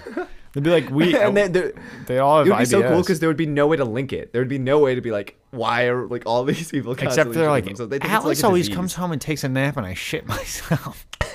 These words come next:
Speaker 2: The best part is, it, for you, is you would eventually, in this ideal world that you have the coolest superpower ever, you'd also probably be dating someone.
Speaker 1: Yeah, and you'd wake up.
Speaker 2: And then
Speaker 1: You'd dream about them when you're sleeping together <laughs> and wake up.
Speaker 2: Yeah, but then you would like that. That's the thing is,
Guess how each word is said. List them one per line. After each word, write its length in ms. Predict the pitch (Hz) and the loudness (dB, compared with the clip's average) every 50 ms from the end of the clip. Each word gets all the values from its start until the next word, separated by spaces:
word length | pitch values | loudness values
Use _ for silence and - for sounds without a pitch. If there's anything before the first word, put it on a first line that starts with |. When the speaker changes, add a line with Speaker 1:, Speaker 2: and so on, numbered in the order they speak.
| - - - - _ _ _ _ _ _ _ _ _ _ _ _ - 151 - - - - - 208 - | -14 -18 -20 -20 _ _ _ _ _ _ _ _ _ _ _ _ -14 -12 -10 -10 -10 -12 -12 -10 -10
Speaker 2:
The 60 | - 131 | -6 -6
best 180 | 156 175 - | -6 -4 -4
part 140 | - 220 156 | -4 -2 -2
is, 240 | 135 127 107 95 - _ - | 0 -2 -2 -6 -10 _ -8
it, 260 | 135 - - - - | -8 -8 -8 -10 -8
for 80 | - 139 | -6 -4
you, 400 | 113 107 127 143 135 110 95 - - | -4 -2 -2 -2 -2 -4 -4 -6 -6
is 260 | 107 104 101 98 98 - | -6 -6 -6 -6 -8 -12
you 160 | - 110 127 | -12 -10 -6
would 240 | 143 151 127 101 - _ _ _ _ _ _ _ - | -6 -6 -6 -8 -10 _ _ _ _ _ _ _ -6
eventually, 480 | - 120 151 151 - - 110 98 90 | -4 -4 -4 -4 -6 -8 -8 -8 -6
in 80 | 92 107 | -6 -8
this 160 | 107 107 - | -8 -8 -8
ideal 340 | 78 110 98 104 123 123 107 | -8 -8 -6 -4 -4 -4 -4
world 340 | 95 95 95 87 82 80 - - | -2 -4 -4 -4 -6 -8 -10 -10
that 120 | 92 90 | -10 -8
you 120 | 92 95 95 | -6 -6 -6
have 140 | 92 87 87 | -6 -6 -8
the 80 | 95 | -10
coolest 280 | - - 90 90 85 - | -12 -12 -14 -14 -14 -14
superpower 400 | 90 - 85 80 90 80 80 80 | -16 -14 -12 -10 -10 -10 -8 -10
ever, 180 | 85 80 82 73 | -10 -10 -10 -10
you'd 160 | 87 117 127 | -8 -6 -6
also 180 | - 139 - 139 | -6 -6 -8 -8
probably 220 | 131 127 123 107 | -8 -8 -8 -8
be 120 | 90 95 90 | -8 -12 -12
dating 360 | - - 80 82 98 101 104 | -12 -12 -12 -10 -12 -12 -12
someone. 300 | - - 107 110 117 123 | -14 -14 -14 -10 -6 -2
Speaker 1:
Yeah, 140 | 117 107 104 | -2 0 0
and 120 | 104 110 | -2 -2
you'd 120 | 117 113 104 | -4 -4 -4
wake 320 | 107 107 104 104 - 107 | -2 -2 -2 -2 -2 -4
up. 220 | 101 95 90 - | -6 -6 -6 -6
Speaker 2:
And 140 | 110 127 120 | -6 -6 -6
then 100 | 117 101 - | -6 -6 -4
Speaker 1:
You'd 180 | 127 131 127 113 | -4 -4 -4 -4
dream 220 | 104 123 135 139 | -4 -2 -2 0
about 240 | 131 117 120 117 110 | 0 0 0 0 -2
them 160 | - 117 113 | -2 -4 -4
when 160 | 113 113 117 117 | -4 -4 -4 -4
you're 220 | 113 110 110 101 | -4 -4 -6 -6
sleeping 420 | - - - - 127 123 104 123 120 | -10 -10 -6 -4 -4 -4 -4 -4 -4
together 240 | 117 120 120 120 131 | -2 -2 0 2 2
<laughs> 140 | 147 - - | 2 2 2
and 120 | 185 165 131 | 2 2 4
wake 280 | 135 143 143 - - 208 | 4 4 2 4 2 2
up. 180 | 175 - - - | 2 2 0 -2
Speaker 2:
Yeah, 160 | 156 170 165 135 | 0 2 2 2
but 100 | 143 151 | 2 0
then 180 | 160 151 151 135 | 0 -2 -2 -2
you 120 | 131 190 | -2 -2
would 120 | 208 190 147 | -2 -2 -2
like 220 | 139 151 175 175 | -2 -2 -2 -4
that. 140 | - 95 90 | -6 -6 -6
That's 120 | - 135 - | -6 -6 -6
the 60 | 151 | -6
thing 160 | 147 151 143 | -8 -8 -8
is, 240 | 113 101 98 - - | -8 -10 -12 -14 -16